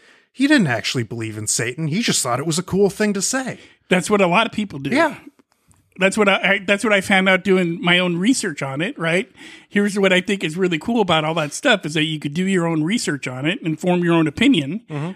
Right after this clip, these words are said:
Speaker 2: which is what I did.
Speaker 1: There you go.
Speaker 2: Right? And I found out that most people that said they were Satanists back then, and mind you, I was a kid. I was probably, like, in my teen, late teens
Speaker 1: Yep.
Speaker 2: when it was going on.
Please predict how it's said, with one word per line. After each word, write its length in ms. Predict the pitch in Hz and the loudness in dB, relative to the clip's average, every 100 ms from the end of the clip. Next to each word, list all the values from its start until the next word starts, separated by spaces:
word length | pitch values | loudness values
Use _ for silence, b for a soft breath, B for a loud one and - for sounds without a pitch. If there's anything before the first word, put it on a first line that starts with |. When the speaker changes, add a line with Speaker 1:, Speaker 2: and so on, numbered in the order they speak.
| - | -8
Speaker 2:
which 160 | 185 | -6
is 100 | 170 | -4
what 140 | 170 170 | -2 2
I 160 | 196 | 2
did. 400 | 262 156 147 208 - _ | 2 -2 -4 -8 -10 _
Speaker 1:
There 140 | 110 | -12
you 100 | 170 | -10
go. 200 | 185 113 - | -10 -12 -6
Speaker 2:
Right? 320 | 156 165 - - | 0 0 -2 -2
And 120 | 175 | 0
I 100 | 165 | 0
found 300 | 190 185 180 | 0 0 2
out 200 | 185 185 | 0 0
that 160 | 165 | -2
most 260 | 165 226 - | 0 0 0
people 220 | - 220 208 | -2 0 0
that 180 | 170 - | -2 -2
said 180 | 180 | -4
they 80 | 185 | -2
were 100 | 180 | -4
Satanists 460 | 165 170 - 190 196 | -2 -2 -2 -4 -2
back 240 | 202 202 | -2 0
then, 300 | 226 220 233 - | 0 -2 -2 -2
and 160 | 196 208 | 0 2
mind 260 | 285 262 | 2 0
you, 120 | 226 | 0
I 120 | 233 302 | 2 2
was 160 | 269 | 0
a 60 | 160 | -4
kid. 460 | - 180 151 123 143 | 0 0 0 -4 -4
I 100 | 196 | -4
was 180 | 214 | -4
probably, 340 | - 185 180 165 | -4 -4 -2 -6
like, 280 | 151 151 - | -6 -8 -8
in 100 | 160 | -8
my 120 | 139 | -10
teen, 420 | - 160 175 208 | -8 -4 -4 -4
late 200 | 233 190 | -4 -6
teens 640 | - 196 196 233 262 - - _ | -4 -4 -2 0 -2 -4 -20 _
Speaker 1:
Yep. 180 | 120 113 b b b b _ - | -14 -14 b b b b _ -4
Speaker 2:
when 120 | 196 | 0
it 60 | 196 | 0
was 140 | 196 | 0
going 240 | 233 214 214 | 0 0 2
on. 360 | 220 240 262 | 2 2 2